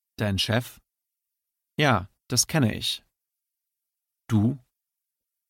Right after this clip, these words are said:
„Wie könnten wir das am Arbeitsplatz umsetzen?“ Indem du erst über den Einsatz eines Barnum-Statements oder, in obigem Fall, zweier Barnum-Statements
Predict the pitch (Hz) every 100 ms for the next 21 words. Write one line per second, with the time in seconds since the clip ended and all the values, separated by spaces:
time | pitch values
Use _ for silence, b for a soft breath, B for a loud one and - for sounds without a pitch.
0 | _ - 104 151 185 185 170 165 131 -
1 | 123 113 - 120 117 101 101 - 107 92
2 | - 107 104 95 92 - - 55 - _
3 | _ _ _ _ _ _ _ _ _ _
4 | _ _ _ _ _ _ _ 120 120 135
5 | 135 143 139 - - 120 123 - 110 123
6 | 110 98 - - 113 113 - 120 117 90
7 | 85 101 95 - - - - - _ _
8 | _ _ _ - 120 104 104 - _ _
9 | 107 101 107 110 104 92 101 98 - _
10 | _ - - - 117 110 92 - 92 101
11 | 101 - 104 101 - - -